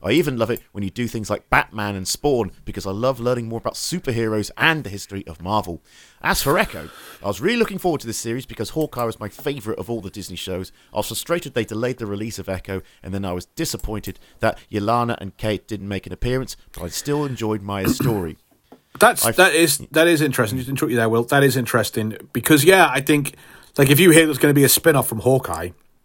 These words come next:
Speaker 2: you probably are hoping it's gonna be Kate Bishop or, or Yelena, isn't it?
Speaker 1: Yeah, I, I get that. I get that. Yeah, I get that. But I, I, I just don't know what they're gonna do with them next. Um,
Speaker 2: No, but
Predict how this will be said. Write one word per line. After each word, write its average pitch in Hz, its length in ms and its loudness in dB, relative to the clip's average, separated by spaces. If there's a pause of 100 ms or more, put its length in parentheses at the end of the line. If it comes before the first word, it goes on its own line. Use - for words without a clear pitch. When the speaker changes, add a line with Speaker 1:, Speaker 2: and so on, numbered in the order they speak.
(1120)
Speaker 2:
you 127 160 4
probably 135 480 4 (260)
are 127 140 6
hoping 139 420 4
it's 104 120 -6
gonna 113 200 2
be 104 300 2
Kate 113 260 2
Bishop 110 540 2
or, 110 460 6 (680)
or 127 160 4
Yelena, 139 360 6
isn't 147 160 -2
it? 90 160 -8 (480)
Speaker 1:
Yeah, 165 560 4
I, 143 200 0
I 147 40 4
get 139 260 0
that. 98 100 -4
I 107 120 0
get 107 280 -6
that. 85 180 -10
Yeah, 95 300 -4 (560)
I 107 80 -10
get 95 180 -6
that. 110 140 0
But 147 200 2
I, 151 180 4
I, 151 140 4 (260)
I 131 80 2
just - 160 -6
don't 151 100 0
know 127 80 -2
what 123 120 -4
they're 120 60 -4
gonna 113 160 -2
do 120 140 -4
with 110 100 0
them 101 140 -8
next. - 540 -8 (760)
Um, 87 360 -8 (360)
Speaker 2:
No, 196 280 6
but 151 300 6